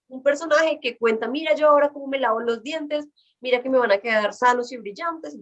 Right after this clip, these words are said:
y la cosa, y así se desarrollaba como una conducta, cómo empieza la conducta, qué pasa si emites esa conducta a diario y pues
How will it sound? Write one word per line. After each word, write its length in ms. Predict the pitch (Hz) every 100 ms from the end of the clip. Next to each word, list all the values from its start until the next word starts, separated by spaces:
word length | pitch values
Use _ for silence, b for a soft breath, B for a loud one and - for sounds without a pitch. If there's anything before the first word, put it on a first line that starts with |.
| -
y 80 |
la 160 | 202 180
cosa, 300 | - 240 269
y 60 | 214
así 160 | 185
se 140 | 175 190
desarrollaba 720 | 190 196 175 170 151 131 -
como 340 | - 196 180 _ _ _
una 180 | - 247
conducta, 600 | 254 302 254 247 - 294
cómo 220 | 285 196
empieza 340 | 185 226 262 302
la 120 | 311
conducta, 680 | 320 330 320 349 _ 349 370 _ _ _ _ -
qué 120 | 233
pasa 260 | 226 254 277
si 220 | 277 277
emites 520 | 233 247 254 247 240
esa 240 | 240 254 247
conducta 760 | 247 226 190 185 196 202 226 -
a 140 | 247
diario 520 | 320 330 214 233 571 - _ _ _ _
y 140 | -
pues 320 | - 202 -